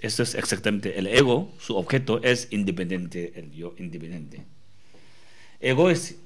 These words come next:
mm, concepto, es un factor mental, esa es emoción.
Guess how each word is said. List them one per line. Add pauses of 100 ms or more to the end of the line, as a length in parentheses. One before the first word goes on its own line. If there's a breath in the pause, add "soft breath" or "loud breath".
(220)
mm,
concepto,
es
un
factor
mental,
esa
es
emoción.